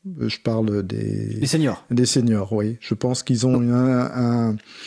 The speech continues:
Speaker 1: une certaine méfiance vis-à-vis de l'usage des, des réseaux sociaux et ils sont pas, <laughs> ils sont pas complètement infondés.
Speaker 2: Alors, c'est la question des données personnelles dont tu parlais
Speaker 1: Oui,
Speaker 2: tout à l'heure ?
Speaker 1: les données personnelles.
Speaker 2: Princi-, principalement ?
Speaker 1: Oui, oui,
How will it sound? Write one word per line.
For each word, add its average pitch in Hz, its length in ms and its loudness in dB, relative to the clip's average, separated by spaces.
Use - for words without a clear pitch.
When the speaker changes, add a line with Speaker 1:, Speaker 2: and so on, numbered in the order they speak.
Speaker 1:
une 131 120 4
certaine 131 300 2
méfiance 143 520 0
vis-à-vis 113 480 2
de 104 80 -8
l'usage 110 400 2
des, 98 340 -2
des 104 160 -4
réseaux 104 280 0
sociaux 101 360 0
et 147 60 2
ils 107 80 0
sont 95 160 -6
pas, 98 240 -2
<laughs> - 140 -14
ils 139 120 2
sont - 240 -6
pas - 160 -4
complètement 117 460 0
infondés. 117 440 2
Speaker 2:
Alors, 127 100 0
c'est - 80 -2
la 139 80 0
question 165 220 0
des 151 100 2
données 156 240 4
personnelles 165 380 0
dont 160 80 -2
tu - 100 -10
parlais 147 220 2
Speaker 1:
Oui, 117 120 2
Speaker 2:
tout 107 80 0
à - 40 2
l'heure ? 127 100 2
Speaker 1:
les 123 80 0
données 117 160 2
personnelles. 90 460 -2
Speaker 2:
Princi-, - 20 -10
principalement ? 147 460 0
Speaker 1:
Oui, 104 80 0
oui, 101 160 -2